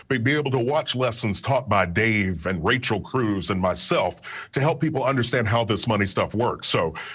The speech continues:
these people in the C-suite, you've got an opportunity to help your teammates be more focused and more productive at work by helping them with the financial side. So again, they can go to smart dollar dot com and learn more about that program.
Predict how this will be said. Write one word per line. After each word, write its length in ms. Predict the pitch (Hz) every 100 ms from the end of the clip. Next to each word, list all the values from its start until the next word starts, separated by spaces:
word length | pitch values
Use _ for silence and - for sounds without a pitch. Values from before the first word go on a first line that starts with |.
| -
these 360 | 90 127 185 -
people 340 | 170 165 151
in 100 | 120
the 80 | 107
C-suite, 640 | - 143 156 - 156 151
you've 160 | 151 135
got 160 | 139 120
an 100 | 107
opportunity 580 | 110 110 - 110 101
to 120 | 98 90
help 240 | 107 -
your 100 | 98
teammates 460 | 80 135 110 101 -
be 160 | 113
more 260 | 98 110 139
focused 480 | 185 160 - 131 98
and 100 | 95
more 160 | 120
productive 480 | 117 85 131 - 90
at 120 | 98
work 340 | 98 180 92 - - - -
by 100 | 110
helping 320 | 123 131 127
them 140 | 104
with 140 | 98 98
the 100 | 95
financial 480 | 104 123 151 101
side. 400 | 82 98 73 71
So 240 | - 123 - - -
again, 240 | 101 120 110
they 80 |
can 100 | 123
go 80 | 131
to 80 | 135
smart 380 | - 135 143 143
dollar 300 | 131 127 113
dot 280 | 117 117 -
com 200 | 151 135
and 320 | 98 95 90
learn 160 | 107
more 220 | 101 110 92
about 240 | 92 90
that 160 | 101 78
program. 420 | 107 90 85